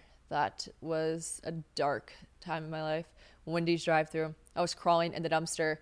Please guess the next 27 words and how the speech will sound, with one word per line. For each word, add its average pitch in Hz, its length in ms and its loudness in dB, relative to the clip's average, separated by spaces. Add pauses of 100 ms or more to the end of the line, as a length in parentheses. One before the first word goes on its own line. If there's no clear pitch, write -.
(220)
I 175 60 -2
remember 175 220 4
this, 165 200 2
like, 160 160 2
group 170 220 -2
of 165 80 -10
high 156 140 2
school 165 200 -2
boys 151 300 2
drove 151 240 0
by, 151 300 8 (260)
rolled 170 180 4
their 165 120 4
window 165 160 0
down, 156 120 6
and 151 60 -2
was 151 100 -2
like, 151 200 0
"We'll 262 220 8
buy 247 420 12
you 359 200 10
some 262 280 2
food." 349 760 10
And 185 160 2
I 170 120 8
was 160 160 2
like, 147 240 2